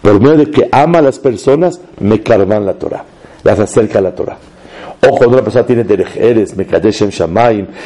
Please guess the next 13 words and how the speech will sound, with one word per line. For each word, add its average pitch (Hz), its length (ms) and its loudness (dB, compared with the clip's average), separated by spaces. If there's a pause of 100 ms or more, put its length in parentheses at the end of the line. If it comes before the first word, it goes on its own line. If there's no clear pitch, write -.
santifica 104 480 0
el 110 60 2
nombre, 110 260 2
o 254 560 0
hablando. 226 680 -2 (340)
"Oye, 113 200 2
te 139 120 -10
quiero 113 200 2
decir 104 180 -4
una 101 100 -4
cosa, 107 160 -4
la 92 100 -2
verdad. 95 200 -6